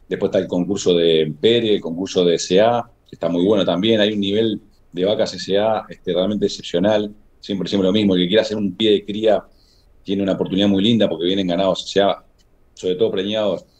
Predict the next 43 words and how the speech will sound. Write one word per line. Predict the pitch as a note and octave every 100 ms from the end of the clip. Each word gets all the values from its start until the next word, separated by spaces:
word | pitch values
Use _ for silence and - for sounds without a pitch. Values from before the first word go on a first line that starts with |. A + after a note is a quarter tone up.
| _ _
muy | G2+ G#2+
destacados, | F#2 F2+ B2 B2 A#2 -
participan | F2 F2+ A2+ A2 G2+
del | F#2
concurso | F#2+ B2
y | A2
después | F#2+ G2+
se | -
venden, | A#2 B2+ A2 A2+ - - - -
y | -
se | F#2
venden | G#2 A2+
las | -
compañeras | F2+ F2 G#2 A#2+ G#2
muchas | F2+ F2
veces | F2+ G2 E2+
de, | E2 D2+ - _ _ _ _ _ _ _ G#3 -
conocidas, | - - G#2+ G#2 - - -
tanto | F#2 F#2
en | F#2
el | F#2
negro | G2+ G2
como | F2+
el | E2+
colorado | F2 G2 G2
S | - F2+
A, | G2+ - _ _ - - _ _ _ _ _ _ -
venden, | F#2+ F#2+ F2 - - - -
este, | F2 F2 F2 D2+
porque | F#2 F2+
se | F2+
venda | F2+
todo | F2+ F2+
lo, | F2 D#2+
lo | E2
de, | E2 E2 D2+ -
lo | E2
que | F2
va |
a |
concurso. | F2 E2+ E2+ E2 - - - - - _ -
Una | F#2+ G#2+
consignación | G2+ F#2+ G2+ - B2 A#2+ G#2 F#2 E2 -